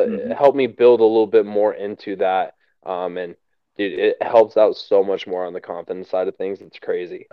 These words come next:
Speaker 1: Well, that and just being able to get your A swing off. Like, when you're up there worrying about, like, "Oh, shit, is my swing this, this,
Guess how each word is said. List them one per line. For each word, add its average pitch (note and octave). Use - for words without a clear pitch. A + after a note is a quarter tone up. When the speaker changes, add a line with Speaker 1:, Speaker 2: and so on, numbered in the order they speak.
Speaker 1:
Well, F3
that F#3+
and E3
just -
being D#3
able D3
to C#3+
get B2+
your A#2+
A C3+
swing A2+
off. F2
Like, G#2+
when B2+
you're D#3+
up C#3
there C3+
worrying A#2+
about, G#2
like, F2
"Oh, G#2+
shit, G#2+
is G#2
my A2+
swing A2
this, G#2+
this, G#2